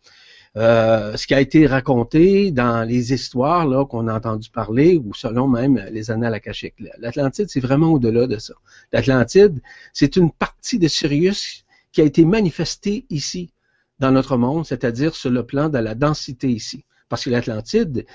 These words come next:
évidemment, tout comme la Lémurie, n'était d'aucunement falsifiée à l'époque. C'est suite à l'arrivée, à l'arrimage, à la matrice astrale, que le tout a été falsifié. C'est que, évidemment, je vous raconte pas toute l'histoire, je passerai,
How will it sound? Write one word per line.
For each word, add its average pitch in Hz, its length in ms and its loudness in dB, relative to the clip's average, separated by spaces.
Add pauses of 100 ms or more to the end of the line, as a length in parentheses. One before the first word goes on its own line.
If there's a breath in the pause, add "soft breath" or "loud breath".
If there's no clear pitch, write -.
(140 soft breath)
évidemment, 131 600 2
tout 165 220 -2
comme 123 200 2
la 120 100 2
Lémurie, 113 540 -2 (220 loud breath)
n'était 135 320 2
d'aucunement 143 640 2
falsifiée - 1080 -6 (320 soft breath)
à 123 120 0
l'époque. 117 560 -6 (380 soft breath)
C'est 123 320 2
suite 151 360 -4
à 120 60 0
l'arrivée, 113 600 -2
à - 20 0
l'arrimage, 110 560 -4
à 123 40 -4
la 110 60 -6
matrice 107 380 -12
astrale, 135 500 -4 (380 loud breath)
que 113 240 -2
le 117 220 0
tout 156 380 -6 (320 soft breath)
a 104 140 -4
été 110 220 -2
falsifié. 107 600 -8
C'est - 160 -16
que, - 280 -16 (260)
évidemment, 104 460 -2
je 110 60 -4
vous 101 100 -10
raconte 110 400 -4
pas 117 120 -2
toute - 280 -6
l'histoire, 202 340 -2
je - 80 -14
passerai, 123 500 -4